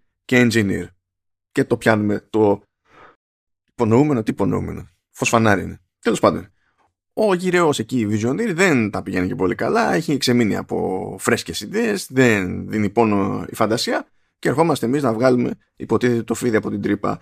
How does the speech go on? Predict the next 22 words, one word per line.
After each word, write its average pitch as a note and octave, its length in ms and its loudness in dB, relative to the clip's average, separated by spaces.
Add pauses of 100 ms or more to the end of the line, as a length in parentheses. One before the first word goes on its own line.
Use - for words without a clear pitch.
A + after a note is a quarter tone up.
(180)
Υπάρχουν E3+ 340 0
και C#3 120 0
διάφοροι A#2+ 440 0
άλλοι G#2+ 180 2
χαρακτήρες F#2+ 520 -4
που - 120 -4
λειτουργούν G2 320 0
υποστηρικτικά - 640 -4
στη - 140 -6
λειτουργία F#2 560 -2
του F#2 120 -10
πάρκου, G3+ 380 0 (380)
αλλά A#2 840 0 (160)
προφανέστατα, B2+ 1000 0
έτσι, A#2+ 300 -4
εμείς A2+ 260 -2
τραβάμε A2 520 0
το, G#2 500 -4 (380)
το A2+ 100 -2
πολύ A2 220 4
το G#2 100 0
κουπί. F#2+ 400 -4